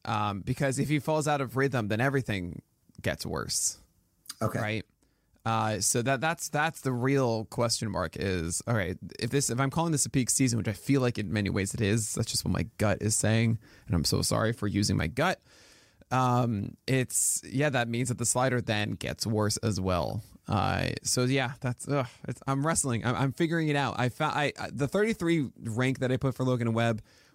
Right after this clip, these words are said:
Speaker 1: was not taking enough into consideration the possibility that Logan Webb does repeat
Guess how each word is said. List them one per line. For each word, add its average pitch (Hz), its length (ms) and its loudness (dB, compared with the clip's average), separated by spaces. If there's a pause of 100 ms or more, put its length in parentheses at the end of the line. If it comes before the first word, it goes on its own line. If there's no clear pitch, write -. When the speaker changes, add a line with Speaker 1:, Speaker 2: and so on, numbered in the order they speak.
Speaker 1:
was 123 220 2
not 127 480 0
taking 139 380 2
enough 117 420 2
into 123 160 0
consideration 117 600 2
the 98 80 2
possibility 131 1000 0 (360)
that 120 120 2
Logan 117 420 2
Webb 110 320 2 (320)
does 123 500 2
repeat 113 640 0